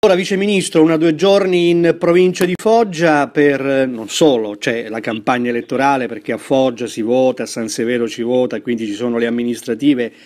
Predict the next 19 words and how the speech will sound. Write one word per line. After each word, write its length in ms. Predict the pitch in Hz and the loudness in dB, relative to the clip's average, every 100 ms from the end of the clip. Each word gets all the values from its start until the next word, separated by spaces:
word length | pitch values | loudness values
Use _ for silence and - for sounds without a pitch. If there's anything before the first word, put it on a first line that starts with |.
| - - | -14 -6
ed 200 | 123 135 | 0 2
è 280 | 127 120 120 | 2 -2 -6
assolutamente 920 | 120 - 123 120 123 143 139 120 127 | -10 -4 -2 -2 0 0 0 -2 -2
importante 960 | 120 120 110 120 117 - 139 135 120 | 0 -2 -4 -6 -4 -2 -2 -2 -4
da 100 | 113 | -6
parte 500 | 107 120 120 - 110 - - - | -4 -4 -4 -8 -10 -12 -20 -10
del 200 | 127 127 | 0 2
Movimento 520 | 127 127 127 131 123 | 2 0 0 -2 -2
Cinque 340 | 113 127 110 120 | -6 -6 -4 -4
Stelle 420 | - 120 113 110 | -4 -4 -2 -4
sostenere 420 | 113 110 120 113 | -6 -6 -4 -2
i 40 | 104 | -4
suoi 160 | 107 | -6
candidati, 480 | 104 104 101 92 87 | -6 -6 -6 -8 -6
ma 180 | 107 131 | -6 -6
insomma 480 | 151 107 117 110 101 | -8 -8 -6 -6 -6
questa 240 | 127 120 120 | -8 -6 -4
due 160 | 123 | -2
giorni 420 | 117 147 147 117 | 0 2 2 -2